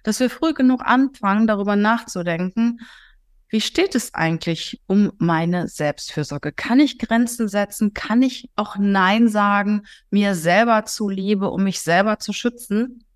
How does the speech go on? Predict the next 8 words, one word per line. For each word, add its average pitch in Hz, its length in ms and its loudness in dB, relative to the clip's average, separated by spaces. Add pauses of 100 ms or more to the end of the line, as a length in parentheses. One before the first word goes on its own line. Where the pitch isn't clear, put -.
(340)
Oder 208 640 2
sage 202 240 2
ich 202 80 -6
der - 160 -2
Einfachheit 190 580 -4
halber 185 340 0
immer 202 240 0
Ja, 175 420 -2